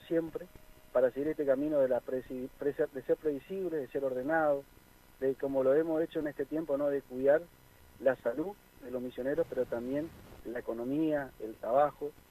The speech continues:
y como espacio también reconocemos que faltan cosas y que también trabajamos en todas aquellas cuestiones que necesitan cada uno de los misioneros. Así que agradecido nuevamente, Gastón,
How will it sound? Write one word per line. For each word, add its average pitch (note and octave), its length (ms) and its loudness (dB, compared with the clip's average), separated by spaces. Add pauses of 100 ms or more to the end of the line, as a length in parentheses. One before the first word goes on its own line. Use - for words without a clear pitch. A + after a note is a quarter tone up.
(160)
y C#3+ 60 -12
como D3 200 -4
espacio G3+ 380 2
también E3 300 0
reconocemos C3 600 -4
que A2+ 120 -12
faltan D3+ 400 -2
cosas D3+ 340 -8 (260)
y C3+ 80 -12
que C3+ 100 -10
también D3 300 -2
trabajamos B2+ 440 -2
en - 40 -16
todas B2+ 200 2
aquellas B2+ 260 -6
cuestiones C3 380 -10 (460)
que C3+ 100 -8
necesitan B2 540 -8 (120)
cada C3+ 220 6
uno B2+ 140 -2
de B2 80 0
los A#2+ 100 -6
misioneros. A#2 440 -8
Así C3 180 -14
que B2 220 -4 (580)
agradecido C#3 540 6
nuevamente, D3+ 440 2
Gastón, E3 420 6